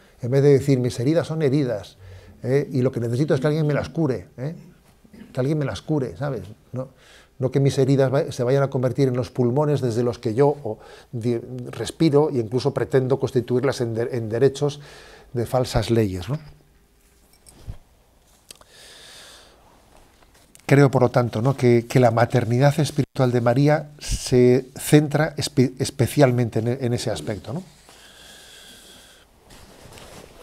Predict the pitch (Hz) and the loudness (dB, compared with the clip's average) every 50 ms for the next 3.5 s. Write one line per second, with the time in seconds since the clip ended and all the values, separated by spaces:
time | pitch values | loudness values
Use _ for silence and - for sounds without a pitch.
0 | - - - - _ _ _ _ _ _ _ _ _ _ _ _ _ _ _ _ | -20 -20 -20 -20 _ _ _ _ _ _ _ _ _ _ _ _ _ _ _ _
1 | - - - - - _ _ _ _ _ _ 147 - 139 135 165 180 170 175 180 | -18 -18 -18 -18 -18 _ _ _ _ _ _ 2 4 6 6 6 4 4 4 4
2 | 175 175 170 170 - 170 165 151 143 156 170 170 - - _ _ _ - - - | 4 4 2 2 2 0 0 2 0 -2 -4 -4 -8 -20 _ _ _ -14 -2 2
3 | 156 160 160 151 143 147 143 156 156 160 | 4 4 4 2 -2 -2 -2 -2 -2 -4